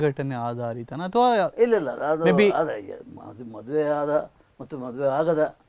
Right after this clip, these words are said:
Speaker 2: ಎಲ್ಲ ಫ್ಯಾಮಿಲಿಯಲ್ಲಿ ನಡೆಯುವಂಥ ಒಂದು ಘಟನೆಯನ್ನು ಎತ್ಕೊಂಡು ಮಾಡಿರೋದು,
Speaker 1: ಒಂದು
Speaker 2: ಸಹಜವಾದ, ಆ, ಕುತೂಹಲದಿಂದ ಮಾಡಿರೋದು ಇದು ಸಿನಿಮಾ. ಅದು ನೋಡ್ಲಿಕ್ಕೆ, ನೋಡುವಾಗ ಅನ್ಸಲ್ಲ, ಇದೆಲ್ಲ. ಒಂದು, ಒಂದು ಸಣ್ಣ ಉದಾಹರಣೆ ಹೇಳ್ತೀನಿ.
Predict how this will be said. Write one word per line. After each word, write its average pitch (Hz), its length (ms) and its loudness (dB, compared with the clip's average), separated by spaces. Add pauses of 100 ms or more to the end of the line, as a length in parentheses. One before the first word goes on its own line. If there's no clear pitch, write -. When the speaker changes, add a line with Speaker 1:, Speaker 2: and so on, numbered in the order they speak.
(180)
Speaker 2:
ಎಲ್ಲ 170 400 2
ಫ್ಯಾಮಿಲಿಯಲ್ಲಿ 151 600 0
ನಡೆಯುವಂಥ 131 420 -6
ಒಂದು 127 280 -6
ಘಟನೆಯನ್ನು 117 480 -8
ಎತ್ಕೊಂಡು 127 300 -10
ಮಾಡಿರೋದು, 113 340 -8
Speaker 1:
ಒಂದು - 140 -16
Speaker 2:
ಸಹಜವಾದ, 147 460 2
ಆ, 110 840 -8 (160)
ಕುತೂಹಲದಿಂದ 147 540 -4
ಮಾಡಿರೋದು 104 420 -14
ಇದು - 460 -20
ಸಿನಿಮಾ. 104 280 -16 (1000)
ಅದು 175 220 0
ನೋಡ್ಲಿಕ್ಕೆ, 156 960 0
ನೋಡುವಾಗ 214 380 6 (500)
ಅನ್ಸಲ್ಲ, 165 440 0 (680)
ಇದೆಲ್ಲ. 151 340 -2 (520)
ಒಂದು, 151 260 -4
ಒಂದು 143 200 -4
ಸಣ್ಣ 151 200 -2
ಉದಾಹರಣೆ 143 320 -2
ಹೇಳ್ತೀನಿ. 101 380 -14